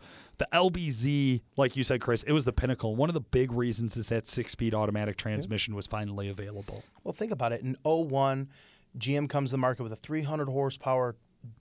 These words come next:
Speaker 2: diesel badass hot rod. I remember back in oh six when the L B Z came out, everyone wanted them because you could literally go off the showroom floor, punch the truck, and the tires would spin. Like,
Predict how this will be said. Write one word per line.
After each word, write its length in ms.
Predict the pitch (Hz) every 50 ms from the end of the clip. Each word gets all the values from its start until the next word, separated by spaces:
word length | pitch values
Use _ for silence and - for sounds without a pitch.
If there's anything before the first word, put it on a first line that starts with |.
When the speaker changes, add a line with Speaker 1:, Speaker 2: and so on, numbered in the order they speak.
| _ _ -
Speaker 2:
diesel 560 | - 147 165 160 - - 131 120 117 113 - _ _ -
badass 520 | 139 135 131 127 120 117 117 110 - -
hot 220 | - 151 156 -
rod. 280 | 131 123 117 117 117 113 - - - - - - - _ _ -
I 80 | - -
remember 340 | 202 202 147 143 135 131 120
back 260 | 110 127 123 117 -
in 60 | 123
oh 80 | 117 113
six 280 | - - 131 120 -
when 80 | - 120
the 100 | 117 117
L 100 | 117 117
B 100 | 110 117
Z 220 | 104 110 120 117
came 260 | 113 - 127 117 113 117
out, 240 | 113 113 113 - - -
everyone 400 | 156 151 151 135 127 120 120 117
wanted 240 | 117 120 120 113
them 120 | 120 117 117
because 240 | 113 - 127 110 113
you 80 | 139
could 120 | 123 131 120
literally 260 | 139 143 156 151 135
go 160 | 117 135 135
off 140 | 135 131 -
the 60 | 127
showroom 340 | - - 135 131 127 123 113
floor, 280 | - - 131 131 123
punch 320 | - - 135 131 127 - - 131
the 80 | 127
truck, 300 | - - 123 117 110 -
and 60 | 123 113
the 40 | 110
tires 320 | - 147 147 135 123 107
would 140 | 113 107 -
spin. 240 | - - 120 113 110
Like, 220 | 107 107 -